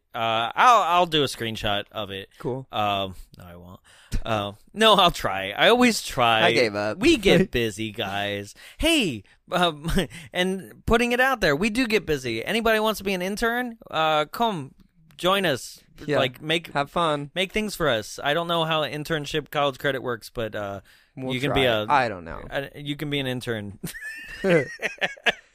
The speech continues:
Speaker 2: So,
Speaker 1: I don't
Speaker 2: yeah,
Speaker 1: have time for,
Speaker 2: it's,
Speaker 1: like, <laughs>
Speaker 2: it's Halloween night. There are kids out trick-or-treating, so they bite some kids. I
Speaker 1: Which
Speaker 2: guess
Speaker 1: they
Speaker 2: that
Speaker 1: don't show
Speaker 2: sucks.
Speaker 1: them biting any kids. I guess that would be
Speaker 2: They don't,
Speaker 1: really
Speaker 2: yeah,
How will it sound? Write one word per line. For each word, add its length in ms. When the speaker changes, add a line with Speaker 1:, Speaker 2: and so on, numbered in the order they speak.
Speaker 2:
So, 320
Speaker 1:
I 80
don't 80
Speaker 2:
yeah, 80
Speaker 1:
have 100
time 300
for, 240
Speaker 2:
it's, 80
Speaker 1:
like, 580
<laughs> 180
Speaker 2:
it's 180
Halloween 600
night. 440
There 160
are 60
kids 280
out 180
trick-or-treating, 800
so 140
they 80
bite 260
some 180
kids. 760
I 40
Speaker 1:
Which 100
Speaker 2:
guess 80
Speaker 1:
they 120
Speaker 2:
that 80
Speaker 1:
don't 140
show 120
Speaker 2:
sucks. 180
Speaker 1:
them 160
biting 280
any 180
kids. 360
I 80
guess 200
that 180
would 120
be 140
Speaker 2:
They 80
don't, 120
Speaker 1:
really 200
Speaker 2:
yeah, 160